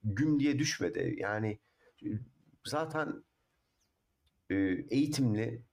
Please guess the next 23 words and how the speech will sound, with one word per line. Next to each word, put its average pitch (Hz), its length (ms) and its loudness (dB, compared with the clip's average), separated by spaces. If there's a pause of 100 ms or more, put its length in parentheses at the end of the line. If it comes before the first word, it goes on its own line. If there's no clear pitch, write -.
(180)
subaylar 127 720 -2 (1000)
hem - 200 -4
Fransızca 151 580 0
biliyor 104 340 0
hem 151 200 2
de 160 280 2 (840)
ana 143 240 0
dili 95 160 4
olan 90 440 0
Osmanlı 131 360 0
Türkçesi, 139 540 -2
bir 175 80 -2
de 180 320 0
Fransızca 170 500 -2
biliyor - 260 0 (220)
yani. 120 420 -8 (400)
On-, 92 420 -4
yani - 340 -4
on 95 160 0
dokuzuncu 87 460 -2
yüzyılda 80 400 0
ya 82 220 2
da 82 220 2